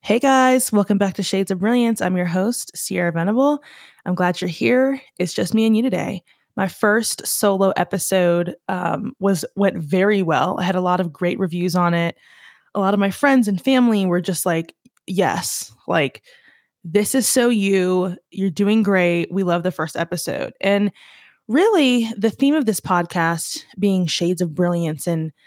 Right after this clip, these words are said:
themes of authenticity and living life in color and joy and success. And I just feel like belonging is such a core part of this.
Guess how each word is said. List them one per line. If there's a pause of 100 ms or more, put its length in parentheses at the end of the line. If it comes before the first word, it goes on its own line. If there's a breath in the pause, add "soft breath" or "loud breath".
(460 soft breath)
themes
of
authenticity
and
living
life
in
color
and
joy
and
success.
And (960)
I
just
feel
like (1000 soft breath)
belonging
is
such
a
core
part
of
this.